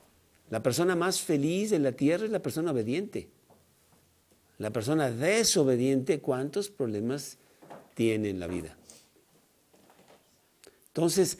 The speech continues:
la obediencia es básica en el funcionamiento del ser humano. Y obviamente para tener una familia bendecida, tú necesitas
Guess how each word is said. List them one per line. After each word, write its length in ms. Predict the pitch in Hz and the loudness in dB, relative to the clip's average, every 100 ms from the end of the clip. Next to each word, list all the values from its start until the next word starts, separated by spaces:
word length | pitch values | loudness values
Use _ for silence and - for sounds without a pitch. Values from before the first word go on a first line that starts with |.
| - | -4
la 160 | 135 131 | 2 4
obediencia 600 | 123 123 165 214 214 165 | 4 4 2 2 0 0
es 240 | 180 - - 82 | 0 -4 -12 -16
básica 760 | - 127 - - 330 - 120 208 202 - _ _ _ _ _ _ _ _ _ _ _ _ _ - | -12 -8 -4 -4 -4 -4 -4 -4 -10 -18 _ _ _ _ _ _ _ _ _ _ _ _ _ -4
en 100 | 117 | 0
el 140 | 113 | 0
funcionamiento 1120 | 98 107 95 113 101 101 120 139 147 151 139 | 0 -4 0 -2 0 0 2 4 2 4 4
del 220 | 120 98 92 | 4 0 -4
ser 200 | 113 101 | -4 -4
humano. 460 | 92 80 101 247 269 _ _ _ _ _ _ _ - | -4 -6 -6 -6 -8 _ _ _ _ _ _ _ -6
Y 140 | 95 78 | -4 6
obviamente 1120 | 117 135 131 120 95 78 78 117 151 135 113 | 8 10 10 6 2 -4 -4 -2 -2 -2 -2
para 280 | - 90 | -2 -6
tener 380 | 87 95 110 127 | -6 -4 0 0
una 440 | 127 120 120 110 85 | 0 0 0 -2 -6
familia 680 | 90 92 127 127 123 104 87 - _ _ _ | -10 -2 0 2 2 0 -6 -16 _ _ _
bendecida, 840 | 101 101 101 127 160 131 135 262 - - - - - - - | 0 2 4 4 4 4 4 2 -4 -16 -16 -14 -12 -14 -6
tú 320 | 127 123 120 - | 2 4 2 -2
necesitas 1300 | 107 104 95 101 90 180 175 123 135 - - - | -4 -4 -4 -6 -2 -2 -2 -4 -6 -8 -14 -16